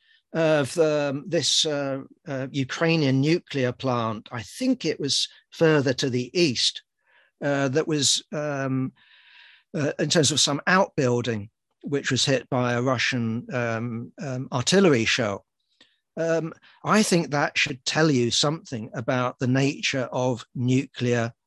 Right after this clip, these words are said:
uh, power. Uh, it's dangerous, it's expensive. It also takes a long time, in spite of the promises of the engineers, to get up running.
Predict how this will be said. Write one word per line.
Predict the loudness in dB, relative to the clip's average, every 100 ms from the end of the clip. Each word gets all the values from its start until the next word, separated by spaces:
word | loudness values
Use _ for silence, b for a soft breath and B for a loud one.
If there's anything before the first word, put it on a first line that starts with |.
| _ _
uh, | -6 -4
power. | -2 0 0 -2 -8 _ _ _ _ _
Uh, | -2 2 2 2 0 -2
it's | -2 0 0 -4 0
dangerous, | 4 6 6 4 2 2 0 -4
it's | -6 -6
expensive. | -6 0 0 2 0 0 -2 0 0 -2 -8 -20 _ _ b b
It | 4
also | 6 6 6 2
takes | 2 2 0 -2 -6 -8
a | -4
long | 0 2 4 4 2
time, | 0 -2 -2 -2
in | -2
spite | -2 0 0 0
of | -4
the |
promises | -2 0 0 -2 -2 -2
of | -4 -2
the | 0
engineers, | 2 0 0 0 0 -2
to | -2
get | 0
up | 0 -2
running. | 0 0 2 2 0